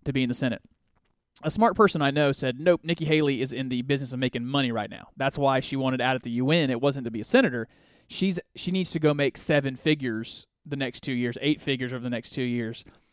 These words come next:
to pay off a bunch of campaign debts and all kinds of stuff. Like, she doesn't want to be in government 'cause it's not enough money. She wants to go to the private sector." I, I don't know.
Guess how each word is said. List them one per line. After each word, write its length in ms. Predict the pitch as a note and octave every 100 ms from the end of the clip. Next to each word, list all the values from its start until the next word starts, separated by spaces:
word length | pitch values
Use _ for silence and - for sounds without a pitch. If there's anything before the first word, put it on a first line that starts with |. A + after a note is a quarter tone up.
| _ _ -
to 160 | D3
pay 220 | C3+ D3 C#3
off 160 | C3+
a 20 |
bunch 220 | C#3 C3 B2
of 220 | G#2 - _ -
campaign 540 | - A2+ - F#3+ F3+
debts 300 | E3+ D#3+ C#3
and 60 | C3
all 80 | A#2
kinds 240 | E3 D#3
of 60 | C3+
stuff. 300 | C#3+ C3+ A#2+
Like, 100 | -
she 220 | - G3
doesn't 220 | E3 C3+
want 320 | C#3 D#3 -
to 160 | - C#3
be 460 | B2+ B2 A#2 A2+ - _ _ _ _ _ _ _ -
in 260 | C#3 C3
government 420 | B2+ G3 D#3+ C3+
'cause 120 | C#3 C#3+
it's 120 | -
not 180 | C#3 C3
enough 240 | B2 A2+
money. 360 | B2 G#2 G2+ -
She 140 | -
wants 140 | C3 -
to 60 |
go 100 | C3+
to 60 | B2+
the 120 | B2
private 320 | - B2+ G#2
sector." 400 | - C3+ - A2+ _ _ _ _ _ -
I, 320 | C#3+ C#3+ D3+
I 40 |
don't 120 | C3+ B2+
know. 160 | B2